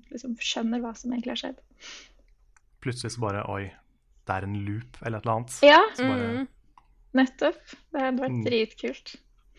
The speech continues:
Speaker 1: Mm.
Speaker 2: Jeg tror det var du som introduserte meg for de spillene.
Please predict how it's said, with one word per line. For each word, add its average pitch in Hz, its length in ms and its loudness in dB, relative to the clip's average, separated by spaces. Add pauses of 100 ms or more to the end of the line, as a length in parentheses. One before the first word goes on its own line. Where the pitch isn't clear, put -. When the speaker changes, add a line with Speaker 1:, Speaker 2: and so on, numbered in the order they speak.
(920)
Speaker 1:
Mm. 254 240 6
Speaker 2:
Jeg 226 100 6
tror 180 120 4
det 220 80 2
var 247 100 2
du 170 160 2
som 185 200 -4
introduserte 180 440 -2
meg 135 120 0
for 143 120 -12
de 139 240 -2
spillene. 127 320 -4